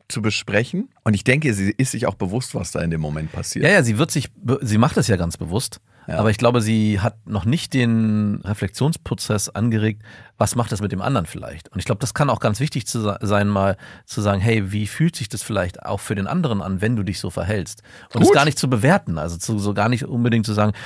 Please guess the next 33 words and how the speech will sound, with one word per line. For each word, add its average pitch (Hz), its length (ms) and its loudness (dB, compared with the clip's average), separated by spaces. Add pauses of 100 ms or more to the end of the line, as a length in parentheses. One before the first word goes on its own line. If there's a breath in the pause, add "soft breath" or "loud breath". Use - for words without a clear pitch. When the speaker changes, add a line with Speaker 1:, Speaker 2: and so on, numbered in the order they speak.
(180 loud breath)
Speaker 2:
was - 140 -2
du 107 60 0
da 92 80 2
machst, - 200 0
ist 92 100 -4
ganz 104 140 0
schön 90 160 0
manipulativ, 98 920 -2
sondern 110 320 4
eher 147 300 4 (260 loud breath)
zu 123 140 -2
gucken, 123 440 0 (400 loud breath)
ich - 160 0
nehme 120 200 6
das 101 100 2
so 147 240 2
wahr, 110 340 2 (440 loud breath)
was 107 160 -2
glaubst 175 220 2
du 135 40 0
denn, 107 160 2
wie 101 60 0
das 104 160 -2
die 101 120 -8
Person 113 360 0
wahrnimmt? 87 240 -2
Also 107 240 4
auch 107 100 0
dem 110 160 -2
Kind 170 220 0
so 123 60 2
ein 113 60 2
bisschen 127 320 0